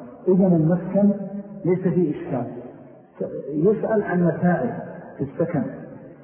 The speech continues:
فإذا به قد فرج، فرج سكنه بالكماليات، مع أن هذه الكماليات يمكن يبيع جزء منها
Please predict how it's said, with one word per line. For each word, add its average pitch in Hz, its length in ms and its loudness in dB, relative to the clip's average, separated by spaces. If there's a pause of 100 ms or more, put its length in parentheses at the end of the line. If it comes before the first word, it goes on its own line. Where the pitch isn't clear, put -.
(140)
فإذا 208 340 4
به 175 360 4
قد 175 80 0
فرج، 196 340 2 (360)
فرج 190 200 2 (220)
سكنه 196 580 4 (480)
بالكماليات، 147 840 4 (960)
مع 139 180 4
أن 202 120 8
هذه 220 360 6
الكماليات 180 720 4
يمكن 185 360 4
يبيع 165 420 6
جزء 180 360 2
منها 190 680 4